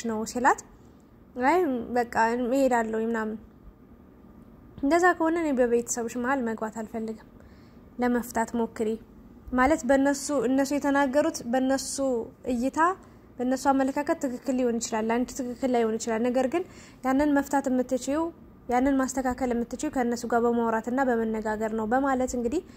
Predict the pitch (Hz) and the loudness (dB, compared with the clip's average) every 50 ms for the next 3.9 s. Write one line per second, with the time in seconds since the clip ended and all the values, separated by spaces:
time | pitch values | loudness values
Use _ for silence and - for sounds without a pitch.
0 | - - - - - - - 226 269 262 269 262 - 285 311 - - - 254 254 | -20 -20 -20 -20 -18 -8 -2 0 2 2 2 2 0 -4 -4 -4 -4 -2 0 0
1 | 254 240 - - 254 - 233 226 - 233 233 - 226 226 226 - 233 233 233 233 | 2 0 -2 -4 -6 -6 -6 -4 -2 -4 -4 -2 -2 -4 -4 -2 -2 -2 0 2
2 | 247 277 294 277 254 262 262 262 269 277 277 240 - 220 233 233 226 233 233 226 | 2 2 2 2 0 0 0 0 0 0 -2 -2 -2 0 0 0 2 0 0 -2
3 | 220 214 214 214 214 247 240 - 240 220 208 214 214 220 214 214 220 262 | -2 -2 -4 -4 -4 -6 -4 -4 -4 -4 -4 -6 -6 -6 -6 -4 -4 -4